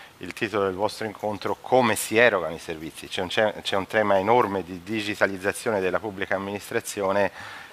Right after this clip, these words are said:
che non, eh, riguarda solo ovviamente le politiche sociali e previdenziali, riguarda tutta la P A, ma dobbiamo stare molto attenti di fronte alle diversità che ci sono negli accessi ai nuovi strumenti tra persone, tra territori,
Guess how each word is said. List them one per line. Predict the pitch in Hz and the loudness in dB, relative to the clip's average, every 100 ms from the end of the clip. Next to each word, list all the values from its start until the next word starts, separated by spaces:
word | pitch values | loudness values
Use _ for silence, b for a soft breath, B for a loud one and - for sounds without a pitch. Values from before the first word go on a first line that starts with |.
| - | -20
che | - 95 | -6 -6
non, | 98 104 104 101 | 0 0 2 2
eh, | 101 98 92 90 - 90 | 2 2 2 -2 -4 -8
riguarda | 85 90 98 104 95 87 | -8 -2 10 10 10 2
solo | 82 - 107 98 82 - | -4 -2 0 0 -2 -6
ovviamente | 80 82 85 101 87 85 | -10 -6 -4 -4 -4 -6
le | |
politiche | 80 95 104 92 98 | -4 -6 -6 -6 -8
sociali | 90 - 101 98 | -8 4 6 6
e | 90 | 2
previdenziali, | - 90 104 131 - 87 113 - B B - | -6 -8 -4 -4 2 4 4 0 B B -14
riguarda | 87 101 95 90 | 2 2 4 -2
tutta | - 107 95 | -4 -6 -2
la | 98 | -2
P | - | 2
A, | 101 98 | 4 4
ma | 95 | 4
dobbiamo | 82 92 98 | -4 0 0
stare | 95 - 101 | 2 2 2
molto | 92 104 98 - - - 92 | 2 -2 -4 -12 -20 -4 -4
attenti | - - 127 87 - 80 B B B B B B | -2 2 2 0 -8 -12 B B B B B B
di | 90 90 | -12 -8
fronte | - 113 110 104 | 0 0 0 4
alle | 101 92 92 | 4 4 -2
diversità | 95 98 - 98 127 | -4 -4 -4 2 2
che | - 98 | 4 -6
ci | - 92 | -8 0
sono | 131 117 95 | 4 6 4
negli | 87 87 | 0 -4
accessi | 85 - 104 - | -2 0 0 0
ai | 95 | 0
nuovi | 95 95 | 0 0
strumenti | - 90 107 110 90 | -8 -2 -2 -2 -4
tra | 80 | -6
persone, | - 92 - 127 107 | -4 -6 -2 0 0
tra | 85 87 | 0 -6
territori, | - 98 110 90 87 90 | -4 -4 -2 0 0 -2